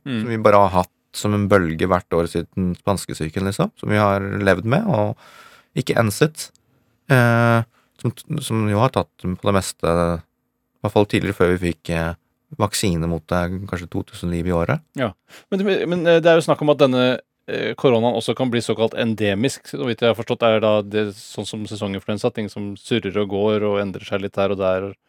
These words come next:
Speaker 2: Ja, så epidemi betyr noe som feier over folket.
Speaker 1: Ja.
Speaker 2: Demos er jo folket.
Speaker 1: Ja.
Speaker 2: Epi er noe som går over, eh, som feier over, og i en periode endemisk betyr at det, det er i folket hele tiden.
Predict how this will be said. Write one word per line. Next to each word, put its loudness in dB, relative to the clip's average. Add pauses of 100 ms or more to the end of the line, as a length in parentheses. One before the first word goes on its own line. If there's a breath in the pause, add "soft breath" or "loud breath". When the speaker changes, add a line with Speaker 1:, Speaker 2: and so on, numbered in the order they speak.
(160)
Speaker 2:
Ja, 4 (280)
så 2
epidemi 2
betyr 4
noe 2
som -2
feier 2
over 2
folket. 0
Speaker 1:
Ja. 0
Speaker 2:
Demos 2
er 2
jo 0
folket. -2 (240)
Speaker 1:
Ja. -2
Speaker 2:
Epi -2
er 4
noe 0
som -2
går 4
over, 6 (520)
eh, 4
som -4
feier 2
over, 2
og 4 (680 loud breath)
i -4
en -2
periode 2
endemisk 2
betyr 2
at 0
det, 0 (360)
det 4
er 4
i -4
folket -4 (640)
hele 0
tiden. -2